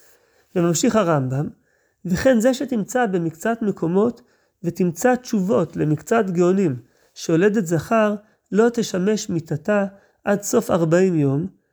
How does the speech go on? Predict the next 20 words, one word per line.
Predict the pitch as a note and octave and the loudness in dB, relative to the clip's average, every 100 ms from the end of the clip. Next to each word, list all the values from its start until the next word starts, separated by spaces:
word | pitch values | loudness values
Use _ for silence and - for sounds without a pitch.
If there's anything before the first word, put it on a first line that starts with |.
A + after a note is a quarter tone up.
| _ - | _ -8
ויולדת | D#3+ D#3+ G3+ A3 - | -2 2 4 2 0
נקבה | D#3+ - D#3 G3 | -2 -2 0 0
אחר | E3 - F#3 | -2 0 -2
שמונים, | F3 F3 D#3 C3+ A#2 B2+ - _ _ _ _ _ _ - | -2 -2 0 2 0 -4 -10 _ _ _ _ _ _ -2
ואף | F3+ G3 | 0 2
על | A3 | 2
פי | A#3+ | 2
שלא | G#3 G3 A#3+ | 2 2 2
ראה | D#4 G#3+ | 2 2
דם | D#3 D#3+ D#3 | 2 0 2
אלא | F#3+ G3 | 0 0
בתוך | E3 G3+ F#3+ | -2 -4 -4
השבעה." | G3 - D3+ E3 B2+ C#3 _ _ _ _ _ _ _ - | -4 -4 -4 -4 -6 -8 _ _ _ _ _ _ _ 0
כלומר, | F3+ G3 C4 A#3 A#3+ - | 4 6 4 2 -2 -8
זה | - E3+ B3 | -6 0 2
מנהג | A3+ E3+ D#3+ D3+ G3+ | 2 2 2 0 -2
שבעצם | C#4+ - E3 G#3+ B3+ - A3+ | -6 -6 -2 0 0 0 2
האישה | E3+ E3 - B3 | 2 2 0 0
נחשבת | A3 F3+ A3+ G#3+ A3 | 0 0 -2 -2 -2
טמאה | - F#3 G3+ A#3 | -4 -4 0 2